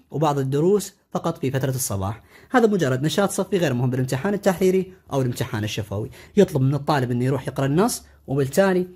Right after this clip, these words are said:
يوضع صح على الكلمات اللي انذكرت بهذا النص. ننتقل إلى تمرين بي. هذا التمرين بعض الشيء مهم، سجلوا عليه قبل ما ننتقل لل-،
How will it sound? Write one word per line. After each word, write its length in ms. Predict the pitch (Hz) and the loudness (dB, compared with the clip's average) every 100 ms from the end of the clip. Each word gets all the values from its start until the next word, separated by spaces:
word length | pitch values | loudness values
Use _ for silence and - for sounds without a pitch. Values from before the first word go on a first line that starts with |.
| - - | -18 -4
يوضع 640 | 139 139 131 180 131 123 | -2 0 4 4 4 -2
صح 280 | 123 160 139 | 0 -2 0
على 100 | 139 | -2
الكلمات 520 | 131 147 143 196 190 | 0 0 2 0 0
اللي 100 | 165 | 0
انذكرت 480 | 143 170 160 151 - - | 0 0 0 -2 -6 -8
بهذا 300 | 127 123 110 | -4 -2 0
النص. 340 | 101 98 101 - - - 226 | -2 -4 -6 -10 -20 -4 2
ننتقل 360 | 233 - 120 | 2 2 0
إلى 140 | 117 113 | 0 0
تمرين 400 | 127 139 123 117 | 2 2 2 2
بي. 280 | 190 226 - _ | 0 0 -6 _
هذا 160 | 196 185 | -2 0
التمرين 540 | 185 180 165 175 180 - | 2 2 2 0 -2 -2
بعض 220 | 160 131 | 0 2
الشيء 320 | 123 - 120 | 0 0 0
مهم، 360 | 110 117 180 254 - _ | 0 0 0 -2 -8 _
سجلوا 360 | - 180 147 123 | -2 0 0 2
عليه 160 | 139 | 2
قبل 260 | 131 151 139 | 0 0 0
ما 320 | 139 139 135 - - | 2 2 -2 -8 -2
ننتقل 420 | 156 - 160 120 | 0 0 0 0
لل-، 880 | 117 123 117 123 123 123 117 107 64 | 2 2 2 2 2 2 0 -2 -4